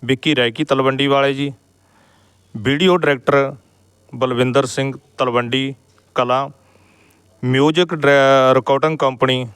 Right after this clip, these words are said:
ਅਵਤਾਰ ਧਮਾਨ। ਜੋ ਇਹ ਧਾਰਮਿਕ ਗੀਤ ਹੈ, ਆਉਣ ਵਾਲੀ ਪਨੀਰੀ ਨੂੰ ਸੁਨੇਹਾ ਹੈ ਤੇ ਪਰਿਵਾਰਕ ਵਿਛੋੜੇ ਨੂੰ ਸਮਰਪਿਤ ਹੈ। ਇਹ ਅੱਜ ਸਾਡੇ ਮੁੱਖ ਮਹਿਮਾਨ ਸਰਦਾਰ ਹਰਬੰਸ ਸਿੰਘ ਜੀ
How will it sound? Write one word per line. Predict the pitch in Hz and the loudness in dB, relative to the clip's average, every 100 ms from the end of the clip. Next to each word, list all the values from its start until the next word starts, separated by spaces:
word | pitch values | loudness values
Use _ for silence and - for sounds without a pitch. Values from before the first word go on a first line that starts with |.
| _ _ _ - | _ _ _ -4
ਅਵਤਾਰ | 131 120 123 120 120 _ _ _ - | -2 0 0 0 -2 _ _ _ -4
ਧਮਾਨ। | 131 131 101 82 _ _ _ _ _ _ _ 120 | 0 0 0 -6 _ _ _ _ _ _ _ -6
ਜੋ | 127 156 | 2 2
ਇਹ | 156 156 151 | 2 0 0
ਧਾਰਮਿਕ | 147 120 135 139 | 0 0 -2 -2
ਗੀਤ | 139 123 127 139 | 0 0 0 2
ਹੈ, | 135 131 117 _ _ _ _ _ _ _ - 127 | 2 0 -8 _ _ _ _ _ _ _ -6 0
ਆਉਣ | 139 156 | 2 2
ਵਾਲੀ | 147 131 | 2 0
ਪਨੀਰੀ | 123 123 123 127 | -2 -2 0 0
ਨੂੰ | 131 | -2
ਸੁਨੇਹਾ | 127 117 110 110 127 | -2 -2 -2 0 0
ਹੈ | 123 127 _ - _ _ _ _ _ - | 0 -6 _ -20 _ _ _ _ _ -4
ਤੇ | |
ਪਰਿਵਾਰਕ | 139 139 135 139 139 | -2 0 0 0 0
ਵਿਛੋੜੇ | 147 143 127 123 | 0 2 2 4
ਨੂੰ | 131 123 | 2 0
ਸਮਰਪਿਤ | - 113 104 - 131 135 | 0 0 0 -2 -2 0
ਹੈ। | 131 123 - _ _ _ _ _ _ _ _ _ | 0 -2 -16 _ _ _ _ _ _ _ _ _
ਇਹ | - 147 147 131 | -2 0 2 2
ਅੱਜ | 123 139 143 127 | 2 2 2 0
ਸਾਡੇ | 131 123 135 | 0 2 2
ਮੁੱਖ | 131 123 - | 2 0 0
ਮਹਿਮਾਨ | 131 131 123 120 120 127 110 _ _ _ - _ _ | 0 0 2 2 2 -2 -8 _ _ _ -20 _ _
ਸਰਦਾਰ | - - 117 120 123 117 | -8 -4 0 2 2 0
ਹਰਬੰਸ | 135 127 131 113 | -2 0 -2 0
ਸਿੰਘ | - 135 | 0 0
ਜੀ | 131 | -2